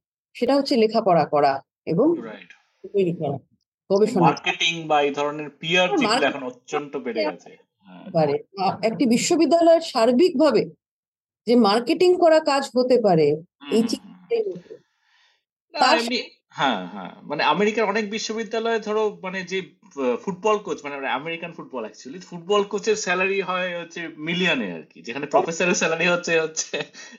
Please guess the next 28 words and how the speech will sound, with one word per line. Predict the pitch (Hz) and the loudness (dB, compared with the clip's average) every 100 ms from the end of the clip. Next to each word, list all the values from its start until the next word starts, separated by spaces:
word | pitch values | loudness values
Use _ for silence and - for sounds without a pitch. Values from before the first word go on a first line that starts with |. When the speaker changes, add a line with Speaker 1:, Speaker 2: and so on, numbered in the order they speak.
| - 180 | -8 -6
Speaker 2:
কয়েক | - 143 139 | -4 -2 -2
লাখে। | 123 - 101 87 _ | -2 -4 -10 -16 _
হ্যাঁ। | 107 - | -18 -6
Speaker 1:
আর | 381 302 | 0 0
স্কুলে, | - - 349 370 | -2 -4 -2 0
স্কুলে | - 339 | 0 0
গ্র্যাড | 269 254 | 2 2
অ্যাকশন | 226 220 - 202 | 2 0 0 -2
চলছে | 190 170 170 156 - | 0 0 0 -6 -6
এই | - 349 | 0 4
মুহূর্তে। | 311 214 170 175 147 | 4 4 0 -4 -16
Speaker 2:
হুম। | _ _ _ _ - 254 | _ _ _ _ -2 2
Speaker 1:
রাটগার্সে | 269 277 285 269 | 4 4 2 0
কদিন | - - 214 | -4 -4 -2
আগে | 190 180 180 | 0 -2 -2
হলো, | 170 170 156 156 156 156 - _ | -2 0 2 2 0 -2 -10 _
এখন | 226 226 285 | -6 -2 0
কয়েকটা | - 277 277 | 2 2 2
স্টেট | 277 294 277 | 0 -2 0
ইউনিভার্সিটিতে | 277 262 247 233 233 214 | 2 4 2 0 0 2
দেখলাম, | 190 190 202 | 0 -2 -2
নাম | 196 185 196 | -2 0 0
ভুলে | 180 165 | 2 2
গেছি, | 160 165 170 | 0 -2 -4
আহ, | 170 170 | -2 0
মনে | 170 214 220 | 2 2 2
পড়ছে | 185 170 - | 0 -4 -2
না। | 165 165 170 | 2 2 0